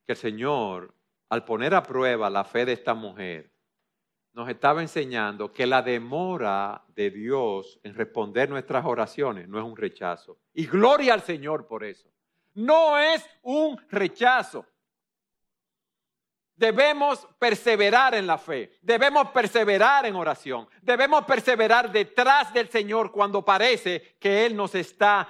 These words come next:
ignorando. Ya el Señor sabía que Él iba a sanar a la hija de esa mujer,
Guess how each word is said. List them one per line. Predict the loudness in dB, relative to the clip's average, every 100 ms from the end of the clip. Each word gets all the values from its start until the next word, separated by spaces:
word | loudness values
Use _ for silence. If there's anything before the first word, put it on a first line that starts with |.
| -8
ignorando. | -10 -6 -4 0 2 0 -2 -4
Ya | 2 2
el |
Señor | 2 0 0 2
sabía | 2 2 2 0
que | 0
Él | -2
iba | 2 0
a | 0 0 0
sanar | 2 0 2 2 4 2 0 0
a | 2
la | 4 2
hija | 4 2
de | 0
esa | 0 -2
mujer, | -4 -4 -2 -2 -4 -10